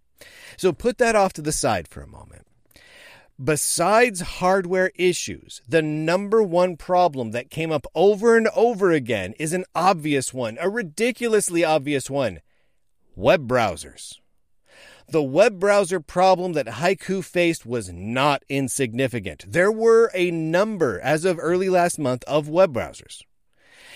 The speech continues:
And some of them were very promising and could do quite a lot. But none of them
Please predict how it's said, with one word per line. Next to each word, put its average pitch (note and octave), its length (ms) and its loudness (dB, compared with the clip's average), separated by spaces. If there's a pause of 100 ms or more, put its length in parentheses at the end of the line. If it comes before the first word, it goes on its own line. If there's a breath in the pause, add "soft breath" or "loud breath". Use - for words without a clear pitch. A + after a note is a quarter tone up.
(140 loud breath)
And F3+ 220 -2
some B3+ 280 0
of B3 160 -2
them D3 260 -2
were D3+ 300 -2 (180)
very G#3 380 -2
promising F3+ 920 -4
and E3+ 260 -4
could F#3 340 -8
do E3+ 240 -4
quite E3+ 420 -2
a D#3+ 60 -2
lot. D#3+ 560 -8 (1200 soft breath)
But D#3+ 240 0
none G#3+ 580 2
of A2 200 0
them D2 340 -14